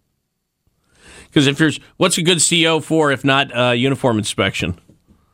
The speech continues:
So anyway, everything's just stupid. So you tell me what's what. And then, uh, we were also pointing out that, um,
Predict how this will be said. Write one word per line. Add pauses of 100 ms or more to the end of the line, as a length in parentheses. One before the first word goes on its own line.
(220)
So (120)
anyway,
everything's
just
stupid.
So
you
tell
me
what's
what. (280)
And
then, (220)
uh,
we
were (240)
also
pointing
out
that,
um,